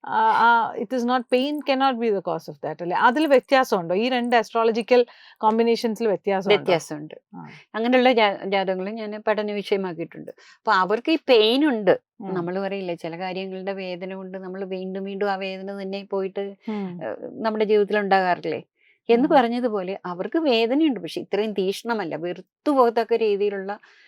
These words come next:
Speaker 2: ഒന്നും വന്നിട്ടില്ല അവരുടെ ജീവിതത്തിൽ. പക്ഷെ
Speaker 1: ഉം.
Speaker 2: അവരും ഏതോ സമയം ഇതേ പെയിനും ഇതേ
Speaker 1: ഉം.
Speaker 2: ഇന്റൻസിറ്റി ഒക്കെ അനുഭവിച്ചവര് തന്നെയാണ്. പക്ഷെ
Speaker 1: ഉം.
Speaker 2: അത്രമാത്രം തീവ്രമായിട്ടില്ല എന്ന് മാത്രം.
Speaker 1: ഉം,
Speaker 2: തി-,
Speaker 1: ഉം,
Speaker 2: ആ
Speaker 1: ഉം.
Speaker 2: ഒരു, ആ, അതിന്റെ ആ ഒരു ഇന്റൻസിറ്റിക്ക് കുറച്ച് കുറവുണ്ട്.
Speaker 1: ഉം.
Speaker 2: അവർക്ക് ബൈസെക്ഷൽ ആണ്,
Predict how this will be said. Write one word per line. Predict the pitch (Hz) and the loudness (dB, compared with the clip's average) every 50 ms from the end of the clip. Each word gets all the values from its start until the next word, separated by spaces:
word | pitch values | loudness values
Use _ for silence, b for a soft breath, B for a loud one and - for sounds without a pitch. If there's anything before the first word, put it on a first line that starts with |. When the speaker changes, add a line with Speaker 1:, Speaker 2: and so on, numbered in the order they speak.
| b b _ | b b _
Speaker 2:
ഒന്നും | 208 202 202 202 | -4 -4 0 2
വന്നിട്ടില്ല | 196 185 175 175 185 165 - 170 165 147 | 2 2 2 2 -2 -2 -2 0 0 2
അവരുടെ | 139 143 139 147 165 | 2 0 0 -2 -4
ജീവിതത്തിൽ. | 160 165 156 143 139 - - - - | -4 -2 -4 -4 -4 -6 -8 -10 -10
പക്ഷെ | 165 170 - - 285 | -10 -8 -4 -2 2
Speaker 1:
ഉം. | 302 302 | 4 4
Speaker 2:
അവരും | 240 196 220 214 311 330 320 - | 4 4 4 4 4 2 2 2
ഏതോ | 196 190 170 165 165 196 233 | 2 2 4 4 6 6 4
സമയം | 285 - 294 262 254 262 294 330 - _ | 4 4 0 -2 0 -2 -2 -4 -6 _
ഇതേ | 226 226 208 226 233 269 302 320 349 427 - _ _ _ _ _ _ _ | -6 -2 0 0 2 2 0 0 -2 -4 -8 _ _ _ _ _ _ _
പെയിനും | 262 240 226 220 220 240 277 - b b b b - 208 | 6 6 6 6 4 0 -2 -8 b b b b -4 2
ഇതേ | 190 202 208 233 277 311 B B B B B B B - | 4 6 6 4 4 0 B B B B B B B 0
Speaker 1:
ഉം. | 208 | 0
Speaker 2:
ഇന്റൻസിറ്റി | 214 208 208 226 226 - 254 202 233 240 | 4 4 4 4 4 2 0 2 2 4
ഒക്കെ | 233 269 247 | 4 4 2
അനുഭവിച്ചവര് | 226 208 202 247 254 247 - 277 269 247 262 262 | 2 2 2 2 2 4 4 4 4 4 4 2
തന്നെയാണ്. | 240 220 185 - - - | 2 2 0 -2 -4 -8
പക്ഷെ | - - 180 175 240 | -10 -10 -2 -2 -2
Speaker 1:
ഉം. | 208 | -2
Speaker 2:
അത്രമാത്രം | 160 - - 233 285 311 339 285 233 247 226 233 | -2 -2 0 0 2 4 2 2 2 -2 -4 -2
തീവ്രമായിട്ടില്ല | 214 214 196 180 185 196 185 175 170 165 156 - 170 165 175 190 | -2 0 0 0 -4 -6 -6 -4 -6 -6 -8 -8 -8 -8 -8 -6
എന്ന് | 196 185 | -6 -8
മാത്രം. | 156 139 - - - _ _ _ _ _ - 202 | -8 -10 -12 -16 -20 _ _ _ _ _ -12 -10
Speaker 1:
ഉം, | 190 180 | -8 -2
Speaker 2:
തി-, | 170 202 190 175 | 0 0 0 0
Speaker 1:
ഉം, | 160 185 | 0 -4
Speaker 2:
ആ | 190 202 | -4 -2
Speaker 1:
ഉം. | 208 | 0
Speaker 2:
ഒരു, | 214 214 226 226 226 B B B B 196 B B - | 0 2 2 2 0 B B B B -20 B B -6
ആ, | - - - - | -6 -2 0 0
അതിന്റെ | 185 185 214 208 214 214 220 | 0 0 0 2 4 4 4
ആ | 214 | 4
ഒരു | 214 214 190 202 | 4 2 0 0
ഇന്റൻസിറ്റിക്ക് | 196 190 214 220 220 - 247 202 233 240 - 320 | -2 -2 -2 -4 -2 -2 -2 -2 -2 0 0 2
കുറച്ച് | 294 262 226 - - 220 | 2 2 0 0 0 0
കുറവുണ്ട്. | 196 190 165 156 151 143 139 - - - _ _ 190 | 0 0 0 0 -2 -4 -8 -12 -14 -16 _ _ -14
Speaker 1:
ഉം. | 180 170 | -6 -4
Speaker 2:
അവർക്ക് | 208 220 226 - 311 | -4 -4 -4 -8 -2
ബൈസെക്ഷൽ | - 262 262 269 - - 269 - - - - 226 | 0 2 2 2 0 -2 -6 -8 -8 -6 -6 -6
ആണ്, | 214 208 202 | -6 -6 -8